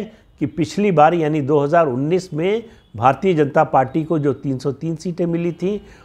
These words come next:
और एनडीए को, राष्ट्रीय जनतांत्रिक गठबंधन को जो तीन सौ तिरपन यानी थ्री फिफ्टी थ्री सीट्स मिली थी, उससे कितनी ज़्यादा आएंगी, कम की भी कोई बात नहीं कर रहा है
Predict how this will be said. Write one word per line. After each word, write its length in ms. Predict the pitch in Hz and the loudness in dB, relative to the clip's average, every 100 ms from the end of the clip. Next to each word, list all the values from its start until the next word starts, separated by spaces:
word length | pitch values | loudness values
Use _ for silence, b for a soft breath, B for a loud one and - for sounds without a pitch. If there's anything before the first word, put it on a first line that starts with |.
| b | b
और 400 | 156 180 180 - - _ - - _ | 4 6 4 -6 -20 _ -20 -20 _
एनडीए 400 | 143 165 190 214 | -4 0 2 4
को, 380 | 180 147 160 - | 4 0 -2 -4
राष्ट्रीय 400 | 127 139 - 180 | -2 -2 -2 -2
जनतांत्रिक 720 | 151 139 139 139 135 165 160 | 0 0 0 -2 -2 -6 -4
गठबंधन 580 | 135 185 151 165 170 175 | 0 0 0 -2 -2 -2
को 360 | 156 147 175 175 B B | -2 0 0 -4 B B
जो 80 | 143 | -2
तीन 240 | 139 180 175 | 2 2 2
सौ 160 | 175 | 0
तिरपन 460 | 131 185 170 185 151 | 0 0 2 2 2
यानी 280 | 151 165 147 | 0 -2 -6
थ्री 380 | - - 175 | -10 -2 0
फिफ्टी 380 | 175 160 139 165 | 0 -4 -4 -4
थ्री 320 | 117 165 196 180 B B | -4 -2 -2 -4 B B
सीट्स 320 | - 175 - | 0 0 0
मिली 260 | 156 139 139 | 0 2 2
थी, 340 | 135 185 214 B B - | 0 -2 -2 B B -4
उससे 480 | 170 - - 240 | -2 -2 -2 0
कितनी 680 | 240 240 180 - 185 226 247 | 0 0 -2 2 2 4 2
ज़्यादा 440 | 196 180 165 170 170 | 4 4 6 4 4
आएंगी, 640 | 147 131 120 107 98 80 73 _ _ _ _ | 4 2 0 -4 -8 -10 -14 _ _ _ _
कम 220 | 175 220 | 2 2
की 180 | 214 277 | 0 -2
भी 160 | 262 254 | 0 2
कोई 180 | 254 226 | 6 6
बात 260 | 214 185 196 | 6 4 0
नहीं 120 | 156 | -4
कर 180 | 135 110 | -4 -6
रहा 160 | 104 | -8
है 160 | 95 | -10